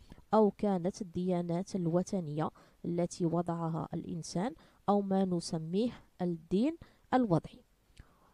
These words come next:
إذن هذا في تعريف الدين. إذن والمسألة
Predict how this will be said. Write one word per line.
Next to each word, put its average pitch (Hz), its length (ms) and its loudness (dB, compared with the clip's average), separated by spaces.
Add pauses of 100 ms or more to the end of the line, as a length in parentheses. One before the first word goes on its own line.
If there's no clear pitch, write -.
(220)
إذن 160 280 -2
هذا 196 340 2
في 269 280 -2
تعريف 208 580 -2
الدين. 151 340 -6 (320)
إذن 170 340 -4
والمسألة 175 1200 -2